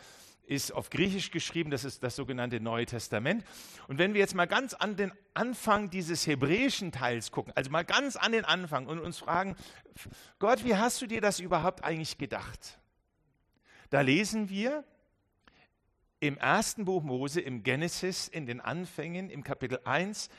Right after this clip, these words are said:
Vers eins, "Am Anfang schuf Gott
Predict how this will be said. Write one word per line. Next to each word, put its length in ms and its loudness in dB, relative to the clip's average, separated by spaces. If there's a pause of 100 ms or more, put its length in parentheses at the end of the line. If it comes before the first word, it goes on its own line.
(120)
Vers 340 -2
eins, 680 -4 (520)
"Am 200 2
Anfang 720 0
schuf 640 -6
Gott 360 0